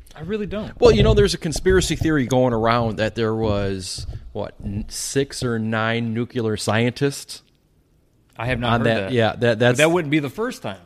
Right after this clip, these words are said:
Speaker 2: Right, they've got the, the passenger list, and that there's, you know, some, some nu-, nuclear scientists that were, were leaving to go to Canada, and that's why it got shot down. So, on-, once again, that's a conspiracy theory.
Speaker 1: So you mean, like, trying to get out of the country?
Speaker 2: Yes,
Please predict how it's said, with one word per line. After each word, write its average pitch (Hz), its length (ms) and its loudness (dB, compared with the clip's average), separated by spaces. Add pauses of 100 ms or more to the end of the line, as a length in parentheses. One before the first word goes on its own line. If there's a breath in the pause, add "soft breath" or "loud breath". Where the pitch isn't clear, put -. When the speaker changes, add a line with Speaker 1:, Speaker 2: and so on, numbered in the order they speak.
Speaker 2:
Right, 110 280 0
they've 117 180 2
got 110 220 0
the, 113 200 0
the 107 140 -4
passenger 110 600 -2
list, 113 360 -2
and 107 140 -2
that 104 140 -4
there's, 107 320 -2
you 101 180 -10
know, 101 220 -6
some, 104 320 -8
some 101 200 -8
nu-, 113 220 -8
nuclear 117 400 -4
scientists 110 520 -4
that 92 140 -6
were, 104 220 -4 (180 loud breath)
were 113 120 0
leaving 110 360 -2
to 104 80 -8
go 104 200 -4
to - 120 -12
Canada, 98 500 -4 (420 loud breath)
and 98 240 -4
that's 107 220 0
why 95 160 -4
it 85 120 -8
got 90 180 -4
shot - 300 -6
down. 58 260 -10 (760 loud breath)
So, 113 300 -2 (120)
on-, 151 120 2
once 151 200 2
again, 175 160 4
that's 160 160 0
a - 40 -4
conspiracy 147 560 -2
theory. 143 240 -4
Speaker 1:
So 151 120 2
you 147 120 0
mean, 160 140 0
like, 131 200 2
trying 135 200 -2
to 120 60 -4
get 113 120 2
out 117 120 -2
of 110 100 -10
the 104 60 -10
country? 143 360 -4
Speaker 2:
Yes, - 320 0